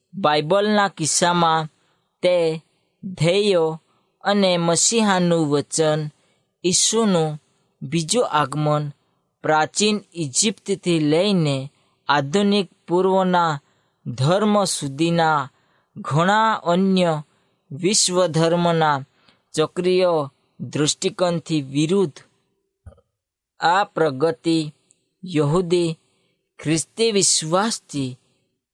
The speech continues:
વિશિષ્ટ અજળ છે. ચાર સુવાર્તાઓ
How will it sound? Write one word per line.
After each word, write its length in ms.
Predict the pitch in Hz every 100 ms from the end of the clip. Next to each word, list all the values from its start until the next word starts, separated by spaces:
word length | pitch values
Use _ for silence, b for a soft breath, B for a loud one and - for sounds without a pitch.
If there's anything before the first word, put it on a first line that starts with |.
| -
વિશિષ્ટ 680 | - 151 - 208 202 - 180 160 151 -
અજળ 400 | 127 113 147 175
છે. 440 | 165 - 135 110 127 _ _ _ _ _ _ _
ચાર 340 | - 151 170 175
સુવાર્તાઓ 1120 | - 160 160 165 156 - 160 151 151 156